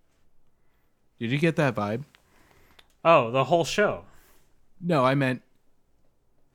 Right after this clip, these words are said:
Speaker 1: towards, say, like, the last three, four episodes.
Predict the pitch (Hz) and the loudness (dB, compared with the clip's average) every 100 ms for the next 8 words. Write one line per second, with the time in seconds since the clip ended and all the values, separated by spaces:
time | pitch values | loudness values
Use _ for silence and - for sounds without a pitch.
0 | _ _ _ _ - 160 147 143 143 175 | _ _ _ _ -10 -4 -4 -4 -6 -2
1 | 156 143 135 131 113 110 110 - 110 107 | -2 -2 -4 -4 -4 -4 -6 -6 -4 -4
2 | 107 107 98 98 98 98 92 - 95 - | -6 -6 -6 -6 -6 -8 -10 -14 -12 -8
3 | 98 98 98 95 95 95 | -6 -4 -4 -6 -8 -12